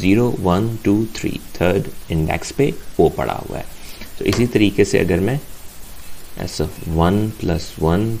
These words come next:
plus one लिखूँ, it will also give me O, right? So this is equivalent, ये दोनों इक्विवेलेंट हैं। S of three and S of one plus one plus one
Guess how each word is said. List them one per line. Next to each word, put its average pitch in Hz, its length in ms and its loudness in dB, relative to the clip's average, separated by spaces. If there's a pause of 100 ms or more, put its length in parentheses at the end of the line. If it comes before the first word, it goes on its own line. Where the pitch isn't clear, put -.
plus - 540 -4
one 87 100 4
लिखूँ, 131 460 2 (220)
it - 60 -4
will 240 200 0
also - 280 -2
give 65 220 0
me 55 180 -4
O, - 80 -6 (380)
right? 220 200 -4 (440)
So - 120 -2 (600)
this - 160 0
is 131 80 0 (480)
equivalent, - 680 -6
ये 87 120 4
दोनों 80 340 -2 (420)
इक्विवेलेंट - 640 -6
हैं। - 340 -8
S - 120 -6
of 101 60 -4
three 123 360 -2
and 90 120 -2
S - 100 -6
of 76 140 -6
one 90 240 4
plus 85 180 -2
one 85 280 2
plus - 220 0
one 104 220 2